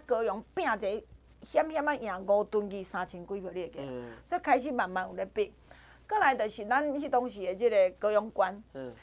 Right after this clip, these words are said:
Speaker 1: 高雄关，比如于正宪因，伊甲班咧退啊嘛，吼，咱杨秋英先会当起来，佮杨秋英伫高雄关算做了袂歹，
Speaker 2: 嗯。
Speaker 1: 因为我都高雄的人。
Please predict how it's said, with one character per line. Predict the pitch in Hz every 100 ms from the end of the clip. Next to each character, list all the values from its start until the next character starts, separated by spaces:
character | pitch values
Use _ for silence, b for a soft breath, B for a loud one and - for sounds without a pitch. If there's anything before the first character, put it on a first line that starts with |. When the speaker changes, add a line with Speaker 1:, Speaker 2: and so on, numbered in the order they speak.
| B
Speaker 1:
高 | - 311
雄 | 330
关， | 311 311 294 -
比 |
如 | 359 285 254
于 | 247
正 | 330
宪 | 277 185
因， | 226 233
伊 | 233 226
甲 | 247
班 | 240 254
咧 | 262 262 254 _
退 | - 185 156
啊 | 98
嘛， | 113
吼， | - - 165
咱 | - 349 - _
杨 | - 262 294
秋 | 320 311
英 | 302 294
先 | 277 277
会 | 262
当 | 226 247
起 | 240 220
来， | 180
佮 | 262 269
杨 | 277 277
秋 | - 277
英 | 320
伫 | 233 -
高 | 214
雄 | 214
关 | 214 208
算 | 233 233
做 | 226
了 | 202
袂 | - 165
歹， | 165 165
Speaker 2:
嗯。 | 131 127 120
Speaker 1:
因 | 220
为 |
我 |
都 | 185 -
高 | 190 180
雄 | -
的 |
人。 | -